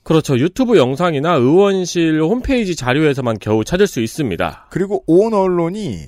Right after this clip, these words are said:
Speaker 2: 어, 센 곳에 달려가서 센 이야기만 찾으니까 법사위 오면 더더욱이 대장동만 찾거든요.
Speaker 1: 네, 포털에서 법사위 국정감사를 검색하면은 페이지가 열 페이지가 넘어가도 똑같은 이야기만 있습니다.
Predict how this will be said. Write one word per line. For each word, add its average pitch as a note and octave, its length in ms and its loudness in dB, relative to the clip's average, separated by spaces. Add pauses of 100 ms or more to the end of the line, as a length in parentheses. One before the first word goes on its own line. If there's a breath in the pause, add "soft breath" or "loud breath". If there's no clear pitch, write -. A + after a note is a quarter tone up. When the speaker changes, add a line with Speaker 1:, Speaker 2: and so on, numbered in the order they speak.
(260)
Speaker 2:
어, D3+ 260 -2
센 A3+ 260 -4
곳에 A#3 200 -2
달려가서 D3+ 360 2
센 A3 300 -6
이야기만 F#3+ 340 -4
찾으니까 D3+ 520 -2
법사위 F#3+ 460 -2
오면 D3 240 -2
더더욱이 D#3 360 -2
대장동만 D3 520 -2
찾거든요. F#2 520 -16 (220 soft breath)
Speaker 1:
네, A2+ 480 0
포털에서 B3+ 540 2
법사위 G3+ 500 0
국정감사를 D#3 800 -4
검색하면은 A2+ 800 -4
페이지가 F#3 560 -2
열 G#2 180 2
페이지가 D#3+ 500 0
넘어가도 G#2+ 560 0
똑같은 A3 480 -4
이야기만 F#2+ 380 -2
있습니다. F2 420 -4